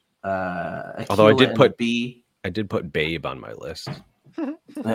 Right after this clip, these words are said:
Speaker 1: that's a, that's a, you know, that's a decent one.
Speaker 2: Mm.
Speaker 1: Uh, I, I also had Because of Winn-Dixie, which is a great movie,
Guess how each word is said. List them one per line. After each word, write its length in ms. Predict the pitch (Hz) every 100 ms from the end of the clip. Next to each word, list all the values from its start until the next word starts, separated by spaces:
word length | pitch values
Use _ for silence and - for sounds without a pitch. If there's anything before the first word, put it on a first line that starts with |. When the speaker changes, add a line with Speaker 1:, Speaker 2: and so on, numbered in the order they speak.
| -
Speaker 1:
that's 200 | 214 -
a, 40 |
that's 320 | 110 110 117
a, 20 | -
you 60 |
know, 140 | 175 160
that's 120 | 147
a 60 |
decent 280 | 131 110 117 107
one. 140 | 110
Speaker 2:
Mm. 420 | - - _ -
Speaker 1:
Uh, 440 | 107 110 104 104 104
I, 180 | 113 120
I 140 | 131 143
also 260 | 143 143
had 100 | 131
Because 260 | 117 147 123
of 100 | 110
Winn-Dixie, 720 | 113 104 117 120 - 143 143 -
which 180 | 107
is 120 | 107 98
a 20 |
great 300 | 110 104 98
movie, 460 | 101 98 101 101